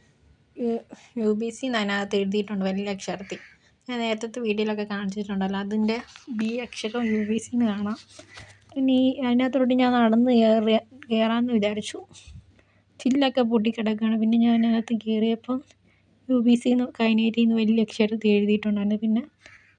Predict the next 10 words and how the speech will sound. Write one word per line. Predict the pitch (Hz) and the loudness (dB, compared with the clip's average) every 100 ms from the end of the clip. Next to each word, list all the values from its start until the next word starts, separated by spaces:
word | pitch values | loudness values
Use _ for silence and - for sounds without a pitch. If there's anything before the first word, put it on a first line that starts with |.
| _ _ _ _ - | _ _ _ _ -2
പലരുടെയും | 240 240 233 247 | 0 0 0 -2
പ്രണയമൊക്കെ | 240 240 226 240 240 220 233 | 0 2 4 4 2 2 2
എഴുതി | 220 214 | 2 2
വെച്ചിരിക്കുന്നു. | 220 214 214 - 226 254 349 | 0 0 -6 -4 -2 -2 -2
അവിടെ | 226 226 254 | -2 0 2
വന്നു | 226 214 | 2 2
പോയവരുടെ | 233 226 226 226 220 | 2 2 2 0 -2
ആയിരിക്കും | 214 208 240 269 - _ _ _ _ _ _ _ _ | -2 -2 -6 -6 -12 _ _ _ _ _ _ _ _
പ്രണയ | - 233 226 233 | -2 2 2 0
പേര്, | - 240 233 233 | 2 4 6 6